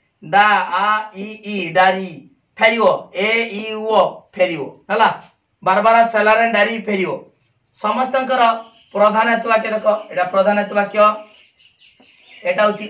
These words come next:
ଅପ୍ରଧାନତ୍ୱ ବାକ୍ୟ। ସବୁ ଏଇ ଚାରିଟା ନ୍ୟାୟ ରୂପର ଏଇଟା ହଉଛି ସିଦ୍ଧାନ୍ତ। କ'ଣ ଲକ୍ଷ୍ୟ କଲ?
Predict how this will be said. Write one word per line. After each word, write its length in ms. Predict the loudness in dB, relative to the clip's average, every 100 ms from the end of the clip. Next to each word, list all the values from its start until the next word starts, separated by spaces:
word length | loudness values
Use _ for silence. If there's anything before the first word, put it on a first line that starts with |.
| -2
ଅପ୍ରଧାନତ୍ୱ 640 | 0 2 2 2 0 0
ବାକ୍ୟ। 260 | -2 0 4 6 6 2 -16 _ _
ସବୁ 220 | -2 0 -2 -8 -10 -6
ଏଇ 140 | -6 0
ଚାରିଟା 260 | 0 2 2
ନ୍ୟାୟ 200 | 4 2
ରୂପର 240 | 2 2 4 4
ଏଇଟା 160 | 4
ହଉଛି 300 | 2 2 -4 -12 -14 _ _ _ _
ସିଦ୍ଧାନ୍ତ। 400 | -12 -8 -8 -8 -10 -12 _ _ _ _ -2
କ'ଣ 120 | 0 2
ଲକ୍ଷ୍ୟ 220 | 2 2
କଲ? 160 | 2